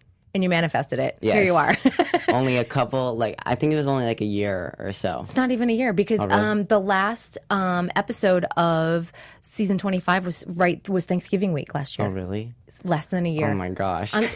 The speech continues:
Speaker 1: Sage, I'm gonna have you manifest things for me, okay?
Speaker 2: Yes. <laughs>
Speaker 1: <laughs> There's something magic.
Speaker 2: Mm-hmm.
Speaker 1: <laughs> How, how, how grand, how little, how much ballroom have you had?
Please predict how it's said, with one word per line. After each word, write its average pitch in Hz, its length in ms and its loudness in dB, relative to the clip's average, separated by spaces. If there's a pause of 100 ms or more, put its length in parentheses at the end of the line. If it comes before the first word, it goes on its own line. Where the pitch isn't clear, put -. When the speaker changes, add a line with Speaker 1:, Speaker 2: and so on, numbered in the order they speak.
Speaker 1:
Sage, 262 420 0
I'm 233 60 4
gonna 233 120 0
have 226 160 0
you 226 80 4
manifest 208 440 0
things 185 220 -2
for - 100 -4
me, 160 200 0
okay? 175 500 2
Speaker 2:
Yes. 269 680 2
<laughs> 466 40 -6
Speaker 1:
<laughs> 311 80 -8
There's 254 200 0
something 269 280 0
magic. 190 520 2
Speaker 2:
Mm-hmm. - 480 4 (220)
Speaker 1:
<laughs> - 200 -14
How, 311 360 2
how, 302 440 0 (220)
how 240 160 0
grand, 202 760 2
how 240 160 2
little, 190 440 2
how 208 140 0
much 202 360 0 (100)
ballroom 190 400 0
have 156 160 -2
you 143 120 -4
had? - 280 -6